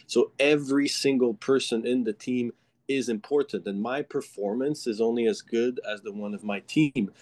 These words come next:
So if I'm looking good today, it's thanks to them and only to them, and they're the one deserving that award for real. Now, a typical day at Origine, first off, we always have what we call an L ten once per week. So every team, every team is gonna have,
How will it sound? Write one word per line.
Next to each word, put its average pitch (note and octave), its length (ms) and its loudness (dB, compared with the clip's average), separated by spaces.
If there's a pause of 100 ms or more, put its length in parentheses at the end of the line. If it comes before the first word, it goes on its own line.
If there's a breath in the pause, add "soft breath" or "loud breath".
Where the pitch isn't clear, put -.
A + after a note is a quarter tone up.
(140 soft breath)
So - 140 0
if A2 160 4
I'm B2+ 160 4
looking C3 300 2
good C3 200 4
today, G#2+ 540 2
it's - 200 -10
thanks B2 320 -4
to G#2+ 100 -2
them A#2 400 0
and G2 180 -4
only B2+ 320 0
to - 140 -6
them, G#2+ 500 -4
and G2+ 320 -10
they're A#2 180 6
the A2 140 4
one G#2+ 240 -2
deserving G#2 560 0
that F#2+ 180 -6
award G2 400 -4
for - 140 -18
real. G#2 340 2 (400)
Now, A2+ 180 2
a A2+ 40 6
typical D3+ 540 4
day B2 420 4 (100)
at G#2 100 -6
Origine, A2 680 -2 (220)
first - 280 2
off, A2+ 200 0
we A#2+ 160 6
always A2+ 400 4
have A2 160 2
what G#2+ 100 -4
we A2+ 100 -4
call G#2+ 220 -2
an F#2+ 140 -6
L G2 160 -4
ten G2+ 280 -2
once G2 240 -8
per - 140 -8
week. C3 260 2
So - 140 2
every G2+ 240 2
team, G#2+ 300 -2 (100)
every C3 240 4
team A#2+ 240 -2
is G2+ 120 -4
gonna G2+ 200 -4
have, G2+ 400 -2